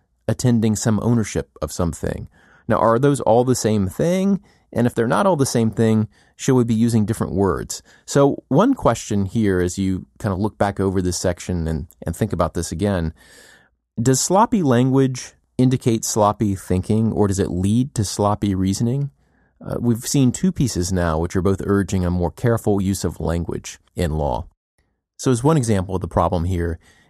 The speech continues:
he cites Blackstone for a number of things, and in particular Blackstone's list of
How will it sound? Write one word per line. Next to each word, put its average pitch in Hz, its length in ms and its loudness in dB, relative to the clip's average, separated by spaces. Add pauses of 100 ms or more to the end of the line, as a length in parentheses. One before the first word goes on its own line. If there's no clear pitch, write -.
he 113 160 -2
cites - 540 0
Blackstone 87 800 -2 (100)
for - 140 -4
a - 20 -2
number 92 220 0
of 85 80 -6
things, 80 260 -4
and 87 60 -2
in 87 80 -2
particular 101 360 0
Blackstone's 90 640 -2
list 90 360 -2
of 80 160 -6